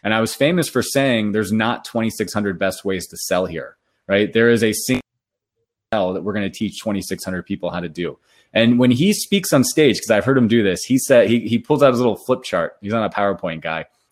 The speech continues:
He's a flip chart guy. And he says, "I bet you that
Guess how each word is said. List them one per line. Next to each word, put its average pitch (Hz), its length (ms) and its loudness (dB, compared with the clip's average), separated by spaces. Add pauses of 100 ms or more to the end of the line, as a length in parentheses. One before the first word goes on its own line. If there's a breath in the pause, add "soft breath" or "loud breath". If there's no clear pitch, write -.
He's 101 100 -4
a 104 60 0
flip - 260 -4
chart 90 260 0
guy. 82 280 -4 (480 soft breath)
And 113 120 2
he 123 80 6
says, 117 460 6 (320)
"I 147 120 4
bet 160 340 4
you 101 340 0 (680)
that 117 360 0